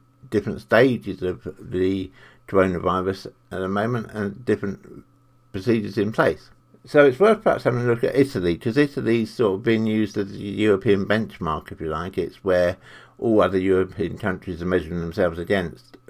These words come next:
because Europe, Italy are widely considered to be ahead of the curve in where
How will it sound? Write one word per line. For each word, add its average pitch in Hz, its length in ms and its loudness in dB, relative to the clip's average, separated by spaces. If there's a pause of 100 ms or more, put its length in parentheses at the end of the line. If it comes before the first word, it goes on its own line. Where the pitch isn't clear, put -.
because 90 460 -2
Europe, 92 340 0 (160)
Italy 90 520 0
are 90 360 0 (460)
widely 98 460 0
considered - 580 -6
to - 80 -12
be 87 300 -2
ahead 92 420 -2
of 80 120 -6
the 82 100 -10
curve 90 520 2
in 92 280 -4
where 90 500 -2